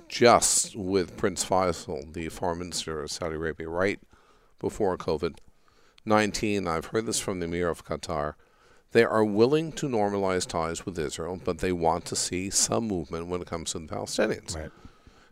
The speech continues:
Speaker 1: Now, the, the current president did not have that same priority.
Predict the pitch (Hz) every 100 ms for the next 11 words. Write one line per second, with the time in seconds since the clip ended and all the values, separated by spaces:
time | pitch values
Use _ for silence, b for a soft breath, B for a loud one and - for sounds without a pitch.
0 | - 101 95 92 110 147 - 98 95 90
1 | 85 87 98 - 156 202 160 113 90 -
2 | 95 131 156 - - 107 101 101 101 117
3 | 147 139 92 - 92 - - 95 90 -
4 | 87 73 73 65